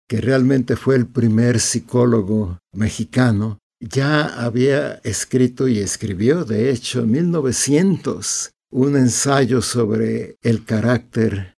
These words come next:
de los mexicanos, lo que indica que realmente ha habido una preocupación muy fuerte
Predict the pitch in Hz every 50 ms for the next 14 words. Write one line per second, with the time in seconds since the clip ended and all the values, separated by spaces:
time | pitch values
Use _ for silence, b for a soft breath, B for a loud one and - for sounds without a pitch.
0 | _ _ - 113 104 98 101 - - 135 113 110 - - - - - - 123 113
1 | - - - - - - - - - _ _ _ _ _ _ _ _ _ 120 117
2 | 127 120 - 135 127 131 127 120 165 170 170 170 160 160 143 - - 131 127 131
3 | 151 147 139 147 156 156 147 - 156 143 123 147 147 - 147 151 151 147 143 139
4 | 139 - 123 120 117 113 104 - - 117 - - 120 107 - - - 127 123 123
5 | 123 123 127 131 120 - _ _ _ - 113 107 131 143 127 - - 135 151 156
6 | 156 139 127 - _ - 101 101 107 107 90